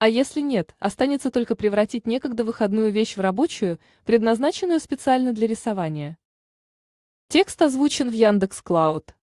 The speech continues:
Можно даже воспользоваться случаем и разрисовать ткань полностью, дополнить пятна осмысленными элементами сюжета или оставить их в виде абстрактных разводов. Ведь одежда — это всего лишь материальные вещи, а вдохновение нельзя запланировать и важно не спугнуть.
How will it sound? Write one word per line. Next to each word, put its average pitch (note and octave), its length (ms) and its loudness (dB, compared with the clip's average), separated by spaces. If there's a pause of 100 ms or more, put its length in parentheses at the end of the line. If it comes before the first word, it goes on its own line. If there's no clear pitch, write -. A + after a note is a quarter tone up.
(260)
Можно A#3+ 340 4
даже B3+ 220 2
воспользоваться A3+ 680 0
случаем B3+ 560 -2
и A3+ 80 2
разрисовать A3 560 0
ткань G3+ 260 0
полностью, A#3 640 -2 (320)
дополнить D4+ 480 4
пятна C4+ 280 2
осмысленными G3 580 0
элементами F3+ 440 0
сюжета F#3+ 520 -2 (260)
или A#3 140 2
оставить C#4+ 420 2
их - 140 -8
в G#3 40 -6
виде G#3+ 220 2
абстрактных - 520 -4
разводов. D#3+ 600 -4 (380)
Ведь G#3 220 2
одежда — D4+ 400 2
это C#4+ 140 0
всего C4 260 -2
лишь C#4+ 200 0
материальные G#3+ 640 2
вещи, G3+ 520 -4 (320)
а G3+ 80 2
вдохновение A#3 600 2
нельзя B3+ 320 2
запланировать B3+ 680 0
и - 20 0
важно D4 300 2
не C4 120 -2
спугнуть. F#3 680 -6